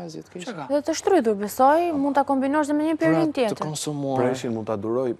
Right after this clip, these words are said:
Speaker 2: Madje në këtë
Speaker 4: maksimumi.
Speaker 2: gjendje që je ti, koleg, që ngatron emra gjëra, për mua do të hash vetëm presh çdo ditë.
Speaker 4: E ka bërë dikush tjetër para me këtë, këtë gjë.
Speaker 1: Qofse nuk doni
Speaker 4: E ka bërë
Speaker 1: pras.
Speaker 4: doktor,
Speaker 1: Brokoli.
Speaker 4: e, Arqile
Speaker 2: Doktor
Speaker 4: Boti.
Speaker 2: Arqile, Arqile e ka
Speaker 4: Nëse
Speaker 2: bërë
Speaker 4: kujtohet,
Speaker 2: sepse
Speaker 4: e, ka
Speaker 2: ai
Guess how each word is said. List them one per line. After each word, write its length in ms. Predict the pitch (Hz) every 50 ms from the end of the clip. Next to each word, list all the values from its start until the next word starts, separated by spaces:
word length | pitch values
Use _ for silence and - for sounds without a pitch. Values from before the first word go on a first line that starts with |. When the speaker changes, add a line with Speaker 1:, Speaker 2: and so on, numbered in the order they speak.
| 98 95 101
Speaker 2:
Madje 380 | 113 165 185 185 170 196 196
në 160 | 175 - - 135
këtë 80 | 135 127
Speaker 4:
maksimumi. 160 | 147 127 123
Speaker 2:
gjendje 360 | 113 139 208 214 196 202 202
që 160 | 180 - - 190
je 60 | 175
ti, 180 | - - 202 190
koleg, 400 | 160 151 139 139 139 165 180 -
që 140 | - - 135
ngatron 340 | 135 123 107 - 135 131 127
emra 300 | 127 127 123 123 120 117
gjëra, 260 | 110 123 127 120 110
për 180 | - - 123 120
mua 200 | 139 180 180 165
do 120 | 151 143
të 40 | - -
hash 140 | 175 156 - 95
vetëm 300 | - 190 185 - 147 127
presh 340 | - 123 110 104 - - - - - 101
çdo 240 | 95 98 - 165 123 98 92
ditë. 180 | - 104 - - - _ _ - - - - - - - - - - - - - - - _ _ -
Speaker 4:
E 60 | 117 104
ka 100 | 117 110
bërë 200 | 117 151 151 135 139
dikush 180 | 127 151 143 - -
tjetër 220 | 180 151 117 107 98
para 220 | 123 123 120 117
me 260 | 113 107 101 95 90 87 -
këtë, 220 | - 95 92 90 78 73 - - _
këtë 100 | 104 95 82
gjë. 180 | - 95 85 82 - - - _ _ _ _ -
Speaker 1:
Qofse 400 | 117 113 113 156 156 - - 165
nuk 140 | 147 147 135
doni 160 | 135 135 131
Speaker 4:
E 40 | 123
ka 80 | 113 107
bërë 180 | 104 131 131 123
Speaker 1:
pras. 60 | 120
Speaker 4:
doktor, 360 | 123 113 - 135 131 127 127
Speaker 1:
Brokoli. 360 | 135 196 202 - 135 147 120
Speaker 4:
e, 40 | 110 101
Arqile 320 | 123 117 101 - 117 123 120
Speaker 2:
Doktor 220 | 131 127 127 113
Speaker 4:
Boti. 40 | 92
Speaker 2:
Arqile, 600 | - - - 180 - 92 - 135 - - 170 -
Arqile 260 | 156 - - 175 185 190
e 20 | 190
ka 120 | 127 117 -
Speaker 4:
Nëse 60 | 143 180
Speaker 2:
bërë 160 | 196 190 -
Speaker 4:
kujtohet, 540 | 143 135 131 - 135 131 135 139 135 131 131
Speaker 2:
sepse 360 | 135 127 123 117 107 - -
Speaker 4:
e, 40 | 120
ka 120 | - -
Speaker 2:
ai 60 | 120